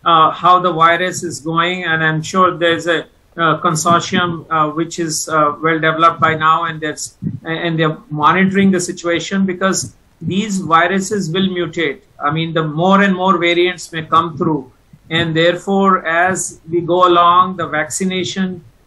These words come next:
uh, as well as, uh, modification, the vaccinations may be needed.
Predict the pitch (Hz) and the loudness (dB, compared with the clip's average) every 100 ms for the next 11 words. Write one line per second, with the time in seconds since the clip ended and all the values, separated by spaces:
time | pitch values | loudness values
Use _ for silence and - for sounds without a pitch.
0 | - 165 196 - 170 170 156 175 180 180 | -8 -6 -4 -2 0 2 0 0 2 0
1 | 180 185 180 - - 170 165 156 160 160 | -2 -4 -6 -8 -2 0 2 2 0 -2
2 | 160 170 180 160 196 175 156 160 160 185 | -6 -6 -4 -4 -4 -2 0 0 -2 -6
3 | 175 170 190 165 139 180 185 185 170 160 | -6 -4 -4 -4 -4 -2 0 -2 -4 -6
4 | 160 | -6